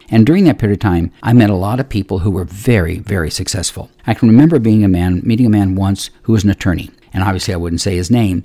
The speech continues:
but we became, you know, kind of friends. Things worked really well. I financed his business, and we went out to lunch a lot, and, and we did a lot of business together. And he would come in, and he always had this goal. When he got himself to where he was worth one or two or three million dollars, he said, "Now I want to make ten million."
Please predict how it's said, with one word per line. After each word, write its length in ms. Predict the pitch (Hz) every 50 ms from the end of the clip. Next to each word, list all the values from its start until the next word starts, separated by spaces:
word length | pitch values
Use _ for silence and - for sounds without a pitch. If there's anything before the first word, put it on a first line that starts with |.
| _ -
but 320 | 110 107 104 107 - - _ _ -
we 140 | 120 139 160
became, 500 | 190 180 - - 294 285 - - - 220
you 80 | 214
know, 80 | 185 160
kind 220 | - 147 165 180
of 60 | 180 -
friends. 360 | - 101 98 110 127 131 131
Things 240 | - 120 127 123 120
worked 240 | 110 120 117 -
really 180 | 104 101 117 127
well. 220 | 104 90 98 98
I 120 | 98 104 104
financed 440 | - - 101 98 98 107 107 - -
his 100 | 117 -
business, 540 | - 107 101 101 92 104 107 120 - -
and 180 | 92 87 87 - - -
we 160 | 92 104 98
went 140 | 98 104 107
out 80 | 107 -
to 40 | 98
lunch 300 | 95 98 104 104 - 113
a 40 | 98
lot, 300 | 95 101 101 113 117 110
and, 240 | 107 90 92 98
and 220 | - - 113 104 113
we 80 | 143
did 120 | 160 - 151
a 40 | 131
lot 160 | 120 117 107
of 80 | 95
business 300 | 92 123 123 120 98 -
together. 440 | - 87 87 92 87 92 117 135 139 - _ -
And 240 | 127 123 120 113 -
he 200 | - - 160 196
would 160 | 202 196 -
come 220 | - 160 151 135
in, 220 | 98 92 98 104 107
and 140 | 92 90 87
he 140 | 123 120
always 420 | - 120 123 147 175 214 208 - -
had 200 | 151 151 147 127
this 160 | 123 110 -
goal. 600 | 95 92 101 107 117 117 101 90 85 98 98 104 - _ _ -
When 180 | 110 110 110
he 420 | 104 123 143 139 127 113 - - - _ _ _ -
got 160 | - 139 151
himself 400 | 160 156 - - 143 131 127 -
to 80 | - 113
where 160 | 104 117 110
he 140 | 95 98 110
was 160 | 104 98 92
worth 240 | 101 110 107 - -
one 260 | 98 110 110 113 107
or 60 | 101
two 260 | 85 - 120 110 101
or 60 | 104 95
three 240 | - - 110 104
million 260 | 98 101 101 101 95 90
dollars, 320 | 98 101 110 101 92 80
he 100 | 92 95
said, 240 | - - 101 82 85
"Now 220 | 95 123 131 123
I 60 | 107
want 160 | 101 101 101 101
to 40 |
make 160 | 101 101 - -
ten 240 | - 120 117 104
million." 360 | 95 101 - - - - -